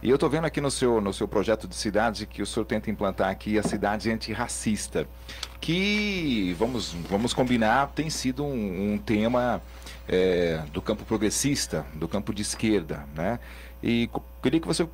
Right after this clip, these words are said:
falasse um pouco a respeito disso, como é que as pessoas, como é, como trabalhar esses temas que hoje são taxados de, de temas progressistas, como sem teto, sem terras, você acabou de dizer que estará no acampamento aí na ocupação de vinte e um de abril.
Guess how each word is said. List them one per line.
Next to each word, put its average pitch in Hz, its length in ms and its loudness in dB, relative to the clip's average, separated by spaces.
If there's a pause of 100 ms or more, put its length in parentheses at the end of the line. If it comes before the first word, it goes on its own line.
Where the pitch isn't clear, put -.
(140)
falasse 143 300 4
um - 20 0
pouco 139 260 2
a 135 40 4
respeito 143 380 -2
disso, 123 560 -2
como 151 140 0
é 165 40 -4
que - 60 0
as 165 100 -2
pessoas, 147 480 2
como 139 180 0
é, - 20 -4
como 190 300 0
trabalhar 147 800 4
esses 113 400 -4
temas 143 500 0
que - 140 -4
hoje 143 200 0
são 139 200 -2
taxados 120 680 0
de, 104 280 0
de 95 120 -4
temas 110 300 0
progressistas, 110 880 0
como 101 200 -4
sem 87 180 -4
teto, 110 500 2
sem 85 200 -6
terras, 104 360 2
você 90 260 -2
acabou 95 280 -2
de 92 100 -2
dizer 87 180 -2
que - 60 -10
estará 85 260 0
no 92 80 0
acampamento 80 580 -4 (480)
aí 80 280 2
na 80 100 0
ocupação 82 480 -2
de 78 100 -4
vinte 80 220 -4
e - 80 -4
um 82 40 0
de 80 100 0
abril. 104 340 2